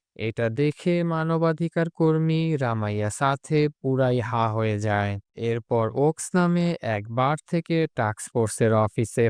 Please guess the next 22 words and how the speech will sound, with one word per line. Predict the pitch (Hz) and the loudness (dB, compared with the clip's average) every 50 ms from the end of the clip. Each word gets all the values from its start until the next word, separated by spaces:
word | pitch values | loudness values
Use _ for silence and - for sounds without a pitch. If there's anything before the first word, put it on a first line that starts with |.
| - - | 0 0
ফোন | - 127 117 113 110 | 0 2 2 2 2
আসে। | 107 104 - - - 113 107 104 104 104 - | 0 0 -2 -2 0 0 0 0 0 -2 -4
তারা | - 107 104 107 110 110 | -4 -2 -2 -2 -2 -2
সাজিদকে | - - 139 135 139 139 151 151 147 - _ - 156 151 151 151 147 | -2 -2 0 0 0 0 -2 -4 -4 -4 _ -2 -2 0 0 0 -2
এখানে | - - 113 - - 120 117 110 110 | -2 -4 -4 -4 -2 -2 -2 -2 0
দেখেছে। | 107 113 110 104 - 117 110 - - - 110 110 107 104 104 - - | 0 0 -2 -2 -2 -4 -6 -4 -2 0 0 2 0 -2 -4 -8 -14
শ্রীকান্ত | - - 123 117 107 - 120 113 110 110 - | -10 -6 -6 -6 -4 -2 -2 -2 -2 -2 -4
সেখানে | - - 151 151 - - 151 143 147 143 | -4 -2 -2 -2 -2 -2 -2 -2 -2 -2
দ্রুত | 135 123 131 143 151 156 - - 170 165 165 165 143 139 | -2 0 0 0 0 0 0 0 2 2 2 0 0 0
জোয়া | 156 156 160 160 165 165 165 160 - | 0 2 2 2 2 2 0 0 -2
আর | - 117 113 110 - _ | -4 -4 -4 -4 -4 _
তার | - 113 113 110 | -2 0 0 0
বয়ফ্রেন্ড | 110 113 123 131 147 143 - - - 156 156 151 156 151 147 - _ _ - | -2 -2 0 0 -2 -2 -4 -2 0 0 2 2 0 -2 -4 -6 _ _ -6
মিলান্তকে | 127 123 127 127 127 123 123 123 - - - 120 | -2 0 0 2 2 0 0 -2 -2 -4 -4 -4
পাঠায়। | 110 - 113 110 107 - - 117 113 110 107 107 104 - - | 0 0 0 0 0 -2 -2 0 0 0 0 -2 -6 -6 -4
তারা | - 110 110 113 113 | -2 -2 0 0 -2
সেখানে | 110 - - 139 - - 165 160 160 160 | -4 -4 -6 -4 -2 -2 0 0 0 0
গেলে | 156 160 160 160 160 160 165 160 156 | 0 0 2 2 2 2 2 2 0
বারটেন্ডার | 143 127 120 113 113 113 - - 117 113 117 113 113 113 110 107 | 0 0 0 0 0 0 -2 -2 -2 -2 -2 0 0 0 0 -2
সবকিছু | - - 156 143 147 151 - - 160 147 - - 165 156 151 139 | -2 0 2 2 2 0 -2 -4 -4 -4 -4 -2 -2 0 0 0
বিস্তারিত | 120 120 117 110 - - 127 117 117 113 104 - | 0 -2 -2 -2 -2 -2 0 0 0 0 0 0
বলে। | 117 110 110 110 110 110 110 107 104 104 | 2 2 2 2 2 2 2 0 0 -2